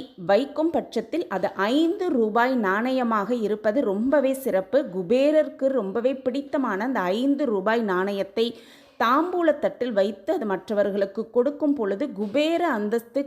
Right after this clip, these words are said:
கொடுப்பவர்களுக்கும் வாங்குபவர்களுக்கும் கிடைக்கும் அப்படிங்கிறது நூறு சதவீத உண்மை.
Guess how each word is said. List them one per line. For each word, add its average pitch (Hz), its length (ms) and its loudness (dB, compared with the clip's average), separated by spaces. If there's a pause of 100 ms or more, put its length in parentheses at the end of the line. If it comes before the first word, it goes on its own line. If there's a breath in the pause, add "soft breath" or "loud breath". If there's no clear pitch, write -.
கொடுப்பவர்களுக்கும் 240 1000 2
வாங்குபவர்களுக்கும் 226 1000 0
கிடைக்கும் 214 460 -4
அப்படிங்கிறது 196 500 -2
நூறு 208 260 -2
சதவீத 185 480 -2
உண்மை. 180 340 0